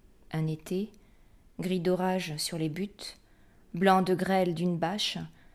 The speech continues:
sous un échafaudage qui protège un café. Sous la bâche, c'est écrit,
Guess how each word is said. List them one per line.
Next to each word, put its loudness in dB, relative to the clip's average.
sous -2
un 2
échafaudage -2
qui -14
protège -6
un -4
café. -10
Sous -4
la 6
bâche, 4
c'est -2
écrit, -8